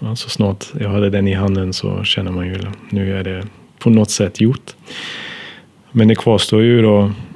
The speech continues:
att klara själva disputationsdagen. Men, eh, jag är positiv. Ehm, allt står och jag har gått igenom allt flera, flera gånger om.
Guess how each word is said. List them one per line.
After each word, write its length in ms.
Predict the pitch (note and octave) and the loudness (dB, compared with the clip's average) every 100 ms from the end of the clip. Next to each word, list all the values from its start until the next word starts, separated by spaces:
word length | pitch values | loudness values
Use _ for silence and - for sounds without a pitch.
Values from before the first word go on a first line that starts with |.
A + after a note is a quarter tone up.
| _ _ - | _ _ -12
att 160 | G2+ | -10
klara 440 | - G#2+ F#2 F2+ F2+ | -4 0 2 0 0
själva 280 | G#2 G2 | 0 2
disputationsdagen. 840 | G2 - - F#2+ A2 G#2+ - G2+ F#2 | 0 -2 -4 0 2 2 0 -2 0
Men, 300 | F#2+ G#2 G#2 | -2 0 0
eh, 300 | G#2 G2+ G#2 | 0 -2 -2
jag 220 | G#2+ A2 | 0 2
är 40 | A2+ | 0
positiv. 580 | - G#2 F#2+ A2 C3 - - - _ _ _ - - | 0 -4 -2 0 0 -2 -16 -20 _ _ _ -20 -12
Ehm, 440 | F#2 F#2 F#2 F#2+ G2+ - - _ _ _ _ _ - | -10 -8 -10 -10 -12 -16 -20 _ _ _ _ _ -8
allt 360 | - F#2+ - - | -4 -2 -4 -8
står 460 | - - G#2+ A2 A#2 | -6 0 2 4 4
och 240 | G#2 G2+ | 2 0
jag 140 | G2 F#2+ | 0 -2
har 140 | F#2+ | -2
gått 220 | F#2 F#2+ G2 | -6 -4 -2
igenom 220 | F#2+ F#2 | -2 -2
allt 200 | F#2+ G#2 | -4 -6
flera, 320 | - G2 F#2+ | -2 -2 -2
flera 240 | - F#2+ | -4 -4
gånger 240 | F#2+ F#2 F#2 G2 | -2 -2 -2 -2
om. 120 | B2+ | -2